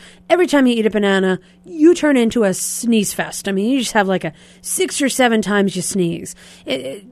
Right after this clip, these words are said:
the, uh, should we just not eat bananas then at that point? Or i-, if it's something where you seem to have this reaction,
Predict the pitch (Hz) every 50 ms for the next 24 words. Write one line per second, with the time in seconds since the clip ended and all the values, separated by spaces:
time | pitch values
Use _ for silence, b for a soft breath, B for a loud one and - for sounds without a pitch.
0 | _ _ _ _ - 370 294 285 285 277 277 277 285 - 233 - - 269 247 254
1 | 233 240 247 233 - 262 240 233 233 226 226 214 190 185 185 214 285 330 320 -
2 | 339 349 349 349 349 339 339 339 330 - 339 339 339 339 330 311 311 247 208 196
3 | B B B B B B B - 233 220 214 220 - 202 196 220 196 - - 247
4 | 233 226 - 240 226 220 214 208 202 196 196 190 185 190 196 185 - - 254 247
5 | 240 226 226 202 202 220 208 196 185 202 196 190 - 202 196 190 190 185 180 185
6 | - - 196 190 190 185